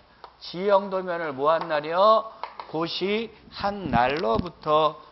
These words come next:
효력이 발생합니다. 거기에다 줄을 쫙 거놓으세요. 굵은 글씨로 써 있죠? 네, 중요하니까 굵은 글씨로 써 있겠죠. 지형 도면을 뭐 한 날로부터? 고시한 날로부터 효력이 생깁니다.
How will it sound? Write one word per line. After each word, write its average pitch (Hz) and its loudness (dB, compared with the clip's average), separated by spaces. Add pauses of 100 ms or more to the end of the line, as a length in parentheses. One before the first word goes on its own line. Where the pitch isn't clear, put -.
(160)
효력이 156 -2
발생합니다. 135 -4
거기에다 127 -6
줄을 127 -16
쫙 160 -8
거놓으세요. 117 -16 (920)
굵은 190 -4
글씨로 196 -6
써 233 -8
있죠? 233 -4 (320)
네, 110 -18
중요하니까 240 -6
굵은 170 -10
글씨로 135 -14
써 180 -14
있겠죠. 127 -18 (580)
지형 196 0
도면을 170 -6
뭐 131 0
한 147 -2
날로부터? 127 -2 (280)
고시한 175 -6
날로부터 143 -2
효력이 147 -14
생깁니다. 131 -16